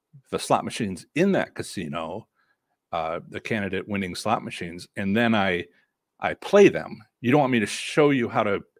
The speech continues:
get there <laughs> and do that, but you want me to play them. And how would you know if I wasn't editing out large losing sections? 'Cause you can't see it on the other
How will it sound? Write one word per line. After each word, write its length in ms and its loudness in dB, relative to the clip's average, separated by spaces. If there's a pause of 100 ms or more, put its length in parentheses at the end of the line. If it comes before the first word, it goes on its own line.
(800)
get 260 2
there 420 -4 (400)
<laughs> 640 -2 (600)
and 240 0
do 200 4
that, 400 -6 (440)
but 120 -4
you 160 -6
want 260 -4
me 180 -6 (200)
to 320 -8 (540)
play 320 -2
them. 440 -10 (600)
And 600 -8 (100)
how 220 0
would 200 0
you 160 0
know 340 0
if 140 -4
I 120 -2 (120)
wasn't 320 -4 (220)
editing 420 -2
out 220 -2
large 360 -6 (140)
losing 360 -6
sections? 840 -8 (800)
'Cause 160 2
you 80 -8
can't 280 -2
see 220 0
it 80 0
on 160 -4
the 120 -2
other 220 0